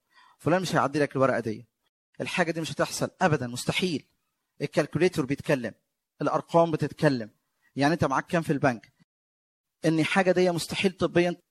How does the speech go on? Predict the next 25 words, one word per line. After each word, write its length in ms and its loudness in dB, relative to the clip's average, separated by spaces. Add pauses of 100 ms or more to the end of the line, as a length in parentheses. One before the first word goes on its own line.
يعني 220 -2
تشفى 380 0
أو 360 -2 (720)
تنتهي. 580 0 (640)
كل 180 4
حاجة 220 0
دي 280 0 (180)
ده 80 4
الحكمة 440 0
البشرية. 500 0
الحكمة 340 -4
الإلهية 300 2
بتحكي 400 -6
في 60 -12
حاجة 140 -2
تانية 240 -4
خالص، 720 -4 (720)
حاجة 180 -6
تانية 220 0
خالص. 420 -8 (680)
إيه 100 8
طريقة 300 4
التفكير 340 0
بتاعت 260 0
الله؟ 240 0